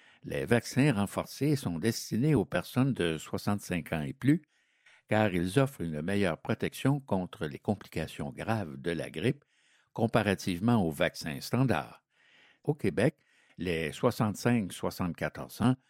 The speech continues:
reçoivent encore en majorité la version standard du vaccin, tandis que le reste des Canadiens de soixante-cinq ans et plus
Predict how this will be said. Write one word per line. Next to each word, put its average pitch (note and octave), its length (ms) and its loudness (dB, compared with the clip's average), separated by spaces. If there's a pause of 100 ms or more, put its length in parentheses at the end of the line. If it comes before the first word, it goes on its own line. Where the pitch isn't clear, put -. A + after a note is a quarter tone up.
(360)
reçoivent B2+ 460 2
encore G2+ 600 2
en D#3+ 120 6
majorité A2 840 0
la F#2 160 -2
version E2 440 -4
standard E2 460 -2
du G#2+ 160 -2
vaccin, G#2+ 480 -2 (680)
tandis G#2+ 480 2
que - 100 -6
le D#2+ 140 -2
reste B2+ 420 2
des E2+ 220 -2
Canadiens G2 480 4
de D#2+ 280 0
soixante-cinq - 760 -2
ans F2 80 0
et C2 100 -8
plus B2+ 320 2